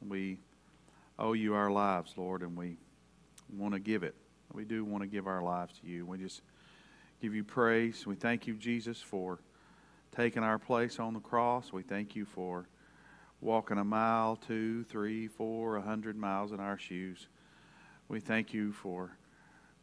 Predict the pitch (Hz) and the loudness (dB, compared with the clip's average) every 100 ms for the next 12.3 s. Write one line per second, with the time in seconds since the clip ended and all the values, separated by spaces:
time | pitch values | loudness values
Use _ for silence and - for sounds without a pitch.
0 | - - 110 104 104 104 107 104 104 110 | -8 -2 -2 0 -2 0 2 2 -2 -6
1 | 98 95 - 104 92 92 87 82 - - | -4 -4 -2 0 2 2 2 0 -6 -10
2 | 90 87 78 90 90 - - - - - | -10 -8 -10 -10 -10 -14 -18 -20 -20 -20
3 | - - - 104 95 90 92 98 87 82 | -20 -18 -8 -6 -4 -2 0 0 -2 -10
4 | - 92 95 - 95 95 95 90 90 92 | -10 -10 -10 -4 0 2 0 -4 -6 -8
5 | 95 98 90 90 - - 95 92 92 92 | -8 -6 -6 -6 -12 -10 -8 -6 -4 -4
6 | 92 - - 113 95 - 87 90 104 104 | -6 -8 -2 0 0 -4 -10 -6 -4 -4
7 | 101 101 104 104 - 107 98 92 82 82 | -6 -4 -4 -4 -6 -4 -4 -4 -8 -10
8 | - - - - - - 120 110 101 104 | -14 -20 -20 -20 -12 -2 0 0 -2 0
9 | 123 117 - 107 113 110 104 104 123 123 | 2 2 0 0 2 2 0 -2 -2 -2
10 | 131 - - 85 82 85 - - - - | -6 -8 -8 -8 -8 -12 -14 -20 -20 -20
11 | - - 101 107 110 113 107 101 90 85 | -16 -4 2 2 2 2 2 4 2 2
12 | 82 - - | -2 -8 -16